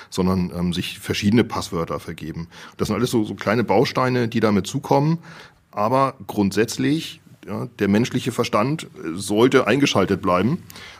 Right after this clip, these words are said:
Und immer dann, wenn es zu bestimmten Drucksituationen kommt, dann sollte man hellhörig sein. Weil das ist immer so eine, so eine Masche, die Betrüger versuchen. Also in der Mail, wo drin steht,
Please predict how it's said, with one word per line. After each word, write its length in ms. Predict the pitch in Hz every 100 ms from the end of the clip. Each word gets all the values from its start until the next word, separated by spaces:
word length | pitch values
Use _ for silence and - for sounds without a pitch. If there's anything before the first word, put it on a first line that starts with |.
| _
Und 260 | 117 104 -
immer 220 | 127 139
dann, 480 | 117 107 151 156 -
wenn 120 | 123
es 140 | 120 -
zu 140 | 120
bestimmten 360 | 117 - 123 101
Drucksituationen 1000 | 147 - 147 123 95 - 98 92 85 87
kommt, 420 | 110 85 65 - _ _ _ _ _ _ - 95 92
dann 220 | 117 156
sollte 200 | 139 131
man 120 | 120
hellhörig 480 | - 113 92 76 -
sein. 340 | 64 62 60 - - - -
Weil 100 | 98
das 160 | 101 147
ist 100 | -
immer 160 | 131
so 100 | 123
eine, 220 | 123 120
so 120 | 117 107
eine 80 |
Masche, 480 | 98 101 - 113 107
die 280 | - 104 101
Betrüger 640 | 95 - 110 - 104 107
versuchen. 460 | - 85 82 85 73
Also 260 | 85 95
in 160 | - 98
der 100 | 98
Mail, 360 | 95 123 143 131
wo 80 |
drin 200 | 120 123
steht, 360 | 135 120 120